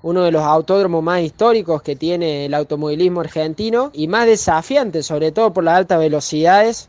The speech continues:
que tiene este óvalo con, con esas dos chicanas, que llegamos a, a casi trescientos kilómetros por hora a cada frenaje, así que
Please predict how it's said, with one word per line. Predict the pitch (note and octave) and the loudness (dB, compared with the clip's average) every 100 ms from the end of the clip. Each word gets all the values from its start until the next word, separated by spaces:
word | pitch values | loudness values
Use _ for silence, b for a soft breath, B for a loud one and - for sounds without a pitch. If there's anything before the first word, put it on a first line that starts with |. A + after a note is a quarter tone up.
| _ | _
que | - D3 | -6 -4
tiene | E3 F3+ F3 | 0 0 0
este | E3+ - E3+ | -2 0 4
óvalo | F3 F#3+ F3+ E3 C#3+ | 4 4 4 2 0
con, | D3 C#3+ C3+ B2+ B2+ _ _ | -2 -4 -6 -12 -16 _ _
con | - D3 | -8 -6
esas | F3 F3+ D#3+ | -2 0 2
dos | F3+ F3 | 0 0
chicanas, | E3 D3 F3+ G#3 B3 - b b b _ | -4 2 2 2 -2 -6 b b b _
que | D3+ | -4
llegamos | D3 E3 F3 E3 | 0 0 0 -2
a, | D3+ D3 D3 | -2 -4 -6
a | |
casi | D#3 F#3+ - | -2 0 0
trescientos | E3 E3 D#3 G3 F#3+ F3 | -4 -2 -2 -2 -2 -4
kilómetros | E3+ F3 E3+ D#3+ | -2 -4 -2 -4
por | - D3+ | -2 0
hora | F3+ G#3+ A3+ A3+ b b b | 4 4 2 -2 b b b
a | C3 | -10
cada | C#3 F3 E3 | 0 0 2
frenaje, | - D3+ F3 A#3 G#3+ | 0 -2 0 -2 0
así | D#3+ - F3 | -2 -2 -4
que | D#3+ D3+ C#3 | 0 0 0